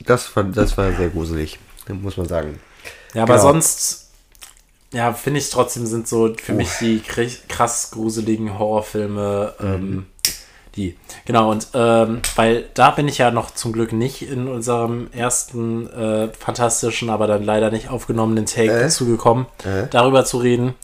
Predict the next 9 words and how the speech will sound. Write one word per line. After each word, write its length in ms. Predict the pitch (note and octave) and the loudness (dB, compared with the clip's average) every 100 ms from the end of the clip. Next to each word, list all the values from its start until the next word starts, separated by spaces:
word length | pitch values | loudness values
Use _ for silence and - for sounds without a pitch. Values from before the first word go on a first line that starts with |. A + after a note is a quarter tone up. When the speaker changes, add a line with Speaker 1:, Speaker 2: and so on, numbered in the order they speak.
| - - - - | -18 -18 -20 -10
Speaker 2:
weil 160 | - A2 | 0 4
das 320 | B2 - - | 6 4 2
die 400 | B2 A#2 A2+ A2+ | 0 0 2 2
letzte 440 | G#2+ A2 A#2+ - A2 | 2 0 0 -2 2
Sache 300 | A#2 - A2 | 4 4 2
war, 240 | G#2+ G#2+ | 2 2
wo 200 | A2 A#2+ | 0 -2
ich 220 | A#2 A2+ A2 | -4 -8 -4
mich 400 | G#2 F#2+ - | -2 -4 -8